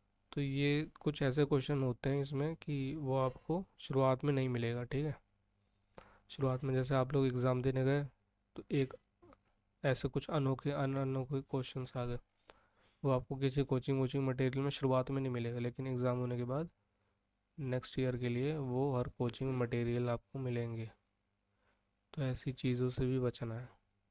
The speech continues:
Next question देखते हैं slide पे। तो ये है, आप pause करके देख लीजिए, मैं इस video की length बढ़ाना नहीं चाहता जल्दी, तो इसलिए pause करके आप लोग देख लीजिए। जैसे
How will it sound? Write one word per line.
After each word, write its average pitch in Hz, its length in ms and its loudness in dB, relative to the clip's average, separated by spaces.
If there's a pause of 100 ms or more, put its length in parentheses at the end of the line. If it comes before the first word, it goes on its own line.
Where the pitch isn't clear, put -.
(1400)
Next 131 400 -8
question 139 420 -10 (240)
देखते 120 340 -6
हैं 117 60 -8
slide 113 300 -6
पे। - 200 -16 (3250)
तो 139 100 -6
ये 123 320 -2
है, 147 180 -2 (680)
आप 131 220 -6
pause 120 220 0
करके 131 240 -4
देख 120 160 0
लीजिए, 131 220 -2
मैं 143 220 -2
इस 135 120 -6
video 127 300 2
की 135 100 -4
length 135 300 -4
बढ़ाना 123 400 -2
नहीं 123 160 -4
चाहता 120 260 -6
जल्दी, 123 240 -4 (960)
तो 135 140 -6
इसलिए 120 420 -2 (100)
pause 113 200 -4
करके 131 220 -8
आप 135 180 -6
लोग 123 220 -4
देख 117 320 -6
लीजिए। 120 280 -6
जैसे 120 380 -8